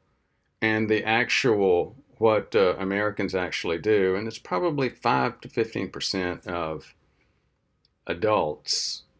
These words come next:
actually get the recommended amount of fiber. Um,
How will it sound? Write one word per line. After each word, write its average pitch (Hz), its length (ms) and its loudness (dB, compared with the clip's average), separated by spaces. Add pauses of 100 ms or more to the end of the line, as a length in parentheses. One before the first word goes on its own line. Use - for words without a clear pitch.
(380)
actually 95 640 2
get 85 520 0
the 87 120 -2
recommended 82 680 -4
amount 78 320 -6
of 69 80 -12
fiber. 78 500 -6 (580)
Um, 87 500 -2